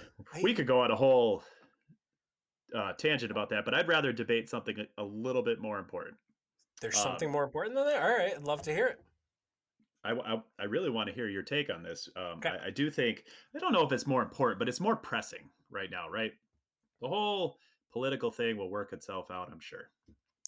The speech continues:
Speaker 1: Obviously. They have their best people on it.
Speaker 2: <laughs> We're good. Oh,
Speaker 1: We're
Speaker 2: God.
Speaker 1: fine. We're totally fine.
Speaker 2: We're, we're
Speaker 1: Mike
Speaker 2: so
Speaker 1: Pence is
Speaker 2: fucked.
Speaker 1: on it. It's fine.
Speaker 2: We're so fucked.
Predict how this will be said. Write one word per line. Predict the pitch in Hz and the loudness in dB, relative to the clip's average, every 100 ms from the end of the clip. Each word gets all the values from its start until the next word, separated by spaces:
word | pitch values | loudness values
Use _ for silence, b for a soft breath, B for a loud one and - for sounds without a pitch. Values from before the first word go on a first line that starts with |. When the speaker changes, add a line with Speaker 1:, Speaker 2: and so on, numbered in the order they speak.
| - | 0
Speaker 1:
Obviously. | 143 104 - 107 | 0 0 -8 -6
They | 117 | 0
have | 165 180 | 2 4
their | 180 | 2
best | 147 147 - | 4 2 0
people | 143 120 95 | -4 -6 -10
on | 85 80 | -12 -14
it. | - _ _ _ _ _ _ _ _ _ - | -18 _ _ _ _ _ _ _ _ _ -12
Speaker 2:
<laughs> | - - - - B B B B B B B B B _ _ - 143 - | -8 -2 0 -2 B B B B B B B B B _ _ -10 -10 -2
We're | 156 147 - | 0 0 -2
good. | - 98 - - | -10 -8 -8 -10
Oh, | 92 - - | -10 -12 -12
Speaker 1:
We're | - 262 | -6 -4
Speaker 2:
God. | - | -4
Speaker 1:
fine. | 320 262 - - - | -4 -4 -6 -10 -12
We're | 165 | -2
totally | 214 190 | 0 0
fine. | 143 - | 0 -2
Speaker 2:
We're, | 170 - b b - | -2 -4 b b -6
we're | - | -2
Speaker 1:
Mike | 226 | 0
Speaker 2:
so | 277 92 | 0 2
Speaker 1:
Pence | 220 214 | 2 2
is | 180 | 0
Speaker 2:
fucked. | 175 | -4
Speaker 1:
on | 202 - | -10 -14
it. | - _ | -18 _
It's | |
fine. | - - - _ | -10 -10 -14 _
Speaker 2:
We're | - 175 | -6 -4
so | - 127 | -2 -4
fucked. | - - 92 - - - | -4 -10 -12 -10 -10 -10